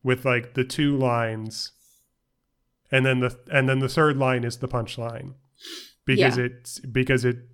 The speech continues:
Speaker 1: seemingly has nothing to do with the first two lines. It's just an, an image from nature. It is the same. It is exactly the same as a joke that has been made several times on Game Grumps.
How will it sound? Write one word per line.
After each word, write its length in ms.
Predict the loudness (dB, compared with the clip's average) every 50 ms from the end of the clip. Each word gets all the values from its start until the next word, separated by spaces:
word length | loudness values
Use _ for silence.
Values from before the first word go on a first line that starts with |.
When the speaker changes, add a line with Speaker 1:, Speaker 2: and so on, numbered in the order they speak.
| _ _
Speaker 1:
seemingly 480 | -4 0 2 2 4 4 4 4 2 2
has 240 | 2 0 -2 0
nothing 320 | 0 -2 0 0 -2 -4 -4
to 80 | -4
do 400 | -4 -4 -4 -4 -4 -6 -8 -10 -14 -18 _ _ _ _ _ _ _ _ _ _ _ _
with 160 | -6 -6 -4 -2
the 100 | -4 -2
first 280 | 0 0 0 0 0
two 140 | 0 0 0
lines. 540 | 2 2 2 2 0 0 -2 -4 -6 -10 -14 -18 _ _
It's 240 | -6 -6 -6 -6 -4
just 380 | -2 -2 -2 -2 -4 -10 -16 -20 _ _ _ _ _ _
an, 260 | 0 2 2 2 0 -2 -4
an 140 | -4 -4
image 380 | -2 0 0 0 0 0 -2 -4
from 220 | -6 -6 -4 0
nature. 520 | 2 2 2 2 2 0 0 0 0 -2 -6 -12 _ _ _ _ _ _ _ _ _ _ _ _ _ _ _ _ _ -20 -8 _
It 140 | 2 4 4
is 200 | 4 4 2 0
the 120 | 0 0 0
same. 320 | 2 2 2 2 2 0
It 140 | -2 -2 0
is 260 | 0 0 0 -2 -4 -2 0
exactly 580 | 0 0 0 2 4 4 4 4 2 -2 -4 -4
the 120 | -4 -4
same 500 | -4 -2 -2 -2 -2 -2 -4 -6 -8 -10 -14 -20 -20 _ _ _ _ _ _ _ _ _ _ _ _ 2
as 200 | 4 4 4 4
a 60 | 0 -2
joke 360 | -2 -2 0 0 -2 -2 -2
that 140 | -4 -4 -2
has 180 | -4 -6 -4
been 300 | -4 -6 -6 -6 -8 -10 -8
made 360 | -6 -2 0 0 0 0 -2 -4
several 280 | -4 -4 -2 -2 -4 -4
times 400 | -4 -4 -4 -4 -4 -6 -8 -6
on 240 | -6 -6 -6 -4
Game 260 | -2 0 0 0 0 -2
Grumps. 600 | -4 -6 -8 -8 -8 -10 -12 -12 -12 -12 -12